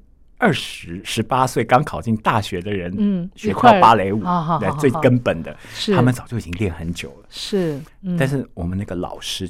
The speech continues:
Speaker 1: 教芭蕾的老，老师，他开宗明义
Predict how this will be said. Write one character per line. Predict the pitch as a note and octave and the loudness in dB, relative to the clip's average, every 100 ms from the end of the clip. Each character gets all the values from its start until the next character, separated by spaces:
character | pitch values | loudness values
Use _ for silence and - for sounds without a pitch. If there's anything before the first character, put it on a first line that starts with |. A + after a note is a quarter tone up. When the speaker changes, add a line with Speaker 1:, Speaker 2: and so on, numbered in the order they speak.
| - | -6
Speaker 1:
教 | G2 | -6
芭 | F#2+ G2+ | -4 -4
蕾 | F#2 E2+ | -6 -6
的 | F2 | -8
老， | F2+ D#2+ D2+ - | -8 -8 -10 -10
老 | G2 F2+ A1+ - | -6 -6 -6 -16
师， | - F2+ - | -14 -12 -10
他 | A#2+ - | -10 -10
开 | - C3+ | -4 -4
宗 | C#3 C3+ | -2 -2
明 | G2 | 0
义 | G#2+ | -2